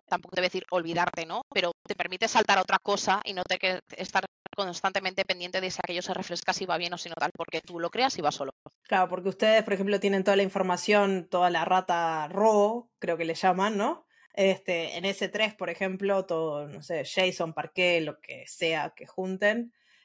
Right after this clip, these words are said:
Speaker 2: Este, y después crean como queries dinámicas en QuickSight, que se van actualizando y refrescando, me imagino.
Speaker 1: No, más bien nosotros creamos, eh, eh, las queries, digamos, dentro de una, de una plataforma interna que vinculamos
Speaker 2: Ok.
Speaker 1: con S tres y luego de ahí nos van a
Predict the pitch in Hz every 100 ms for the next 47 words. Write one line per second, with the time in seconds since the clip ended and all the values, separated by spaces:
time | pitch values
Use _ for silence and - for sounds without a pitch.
0 | _ - 214 196 190 180 - _ 196 185
1 | - 196 190 190 214 214 214 240 214 190
2 | 180 180 175 170 208 196 208 196 190 202
3 | 208 220 214 - 185 175 170 165 214 208
4 | - 131 - _ _ 180 175 175 185 196
5 | 190 180 175 196 190 208 185 - 170 -
6 | 185 170 165 151 - 170 156 151 - 160
7 | 151 143 240 247 208 196 190 202 202 202
8 | - 180 190 180 180 175 170 170 190 180
9 | 175 180 - 175 185 180 180 175 170 175
10 | 170 170 165 175 170 165 156 170 185 175
11 | 175 165 196 226 190 - 175 202 196 190
12 | 175 - 175 185 208 170 170 165 170 160
13 | 165